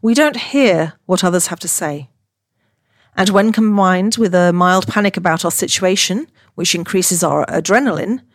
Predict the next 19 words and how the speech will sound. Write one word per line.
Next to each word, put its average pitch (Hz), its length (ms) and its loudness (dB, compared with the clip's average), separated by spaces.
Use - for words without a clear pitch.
we 214 120 2
hear 202 340 0
even 180 340 0
less, 131 460 -2
research 180 420 -2
shows. - 540 -2
So - 200 2
we 262 140 2
miss 277 220 0
out 247 240 2
on 180 120 2
important 233 640 0
information, 170 760 -4
potentially, - 600 -6
as 190 140 0
well 190 140 4
as 185 140 2
full 220 240 -2
experiences. - 880 -4